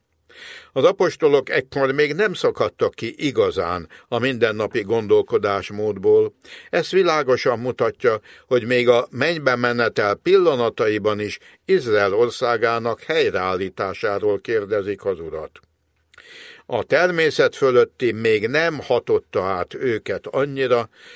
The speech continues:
hogy azonnal ráismerjenek, vagy érzékenyek legyenek rá. Akkor ezzel kétségbe vonjuk Szent János szavainak igazát,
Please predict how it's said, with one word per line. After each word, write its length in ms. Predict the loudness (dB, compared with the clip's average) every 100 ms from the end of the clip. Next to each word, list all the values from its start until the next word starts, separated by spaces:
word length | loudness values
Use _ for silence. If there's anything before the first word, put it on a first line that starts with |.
| -8
hogy 240 | 0 0 0
azonnal 760 | 2 4 4 2 0 0 0 -2
ráismerjenek, 1120 | -2 0 0 -2 -4 -2 -2 -2 -4 -6 -10 _ _ -2
vagy 220 | 0 0
érzékenyek 920 | -2 -4 -4 -10 -8 -8 -8 -10 -8
legyenek 540 | -6 -4 -6 -10 -14
rá. 360 | -12 -12 -12 -16 _ _ _ _ _ _ _ _ _ _ _ _ _ _ -20 -20 -20 -20 -20 _ -4
Akkor 360 | -2 4 2 4
ezzel 420 | 0 2 2 2
kétségbe 640 | 0 -2 -2 -2 -2 0 2
vonjuk 380 | 2 2 -4
Szent 300 | -2 -4 -2
János 340 | 0 0 -2 -2
szavainak 640 | 0 2 2 0 -4 -8
igazát, 760 | -8 -2 -2 0 -6 -6 -12